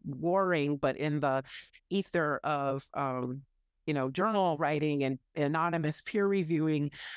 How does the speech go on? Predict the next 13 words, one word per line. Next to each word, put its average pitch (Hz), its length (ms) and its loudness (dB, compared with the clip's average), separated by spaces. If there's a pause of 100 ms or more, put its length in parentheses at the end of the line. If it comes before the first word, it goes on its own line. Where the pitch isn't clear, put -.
(180)
um, 139 540 0 (180)
doing 156 260 2
that 160 240 -6
battle. 135 540 -2
And 151 160 0
then, 165 340 0 (380)
um, 147 240 -2
ironically, 170 760 0
after 160 300 -2
that 156 220 -6
got - 220 -6
published, 156 800 -2 (360)
the, 143 440 2